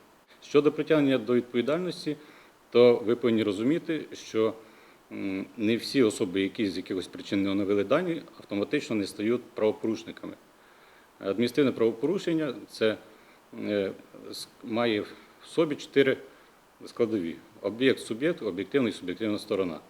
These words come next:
І вже відповідний начальник територіального центру при вирішенні питання щодо притягнення до адміністративної відповідальності буде розглядати, м, саму суть правопорушення, якщо таке відбулося, і за яких причин воно відбулося, і вже надавати окрему оцінку по кожному факту.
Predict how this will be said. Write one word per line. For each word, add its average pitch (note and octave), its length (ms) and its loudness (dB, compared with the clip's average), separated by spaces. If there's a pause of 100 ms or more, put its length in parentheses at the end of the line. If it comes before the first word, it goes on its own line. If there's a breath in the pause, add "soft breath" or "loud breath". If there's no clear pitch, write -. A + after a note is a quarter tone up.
(520 loud breath)
І B2 100 0
вже B2 260 2
відповідний G#2+ 600 0
начальник G2+ 420 0
територіального G2 480 -2
центру G2 440 -4 (420 loud breath)
при A2+ 120 0
вирішенні A#2+ 360 2
питання A2 360 0
щодо F#2 260 -6
притягнення F#2+ 500 -2
до F2 120 -4
адміністративної F2+ 680 -4
відповідальності D#3 680 -4 (420 loud breath)
буде B2+ 240 2
розглядати, G#2+ 680 0 (580 loud breath)
м, G#2 380 -2
саму A2+ 440 0 (180)
суть - 260 2
правопорушення, G#2 460 0
якщо A2 180 0
таке - 180 -4
відбулося, C#3+ 520 -2
і A2 200 -6
за G2+ 120 0
яких G2 240 -2
причин G2 260 -2
воно A#2 180 2
відбулося, F2 640 -6
і F#2+ 40 -8
вже G#2+ 160 -4
надавати G#2+ 400 0
окрему F#2+ 300 -2
оцінку C#3 360 -4
по - 120 -8
кожному F2+ 300 -4
факту. - 360 -8